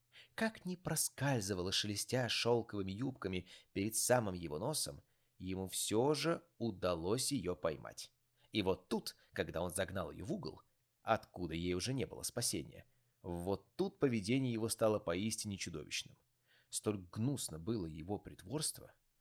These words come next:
когда он делал вид, что не узнаёт её, и должен коснуться лент у неё на голове или какого-то колечка на пальчике и какой-то цепочки на шее, чтобы удостовериться, что это действительно она.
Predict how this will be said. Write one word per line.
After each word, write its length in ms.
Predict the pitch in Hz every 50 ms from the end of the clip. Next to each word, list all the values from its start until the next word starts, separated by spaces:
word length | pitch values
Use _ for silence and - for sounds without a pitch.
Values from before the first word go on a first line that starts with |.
| _ _ - _
когда 280 | - - 85 85 92 90
он 120 | 90 90
делал 280 | 82 92 113 95 87 87
вид, 180 | 85 120 131
что 180 | - - - 95
не 100 | 92 104
узнаёт 480 | 110 98 101 123 143 156 175 123 87 87
её, 220 | 73 60 52 62 - _ - - - _ _
и 80 | - 80
должен 380 | - 104 110 117 107 120 117
коснуться 580 | - - 104 - - - 101 104 104 - - 123
лент 320 | 120 120 135 135 127 127
у 20 | 131
неё 200 | 135 139 143 143
на 100 | 147 143
голове 360 | 139 156 165 175 180 196 147
или 180 | 95 80 73 -
какого-то 400 | - 95 - 107 101 110 117 113
колечка 480 | - 151 180 196 170 127 - - -
на 100 | 95 101
пальчике 520 | - - 139 120 92 - - - - 73 - - - - - -
и 120 | - 101
какой-то 560 | - 113 104 - 120 131 131 143 143 127 - - _ _ _ -
цепочки 640 | - - 131 127 - - - 190 156 - - - 87
на 120 | 95 113
шее, 300 | - - - 156 127 95
чтобы 260 | - - 101 92 87
удостовериться, 600 | 95 95 - - 110 110 143 143 110 92 - 85
что 140 | - - 107
это 100 | 98 104
действительно 520 | 107 127 127 - 127 - - 82 90 98
она. 280 | 117 123 123 - -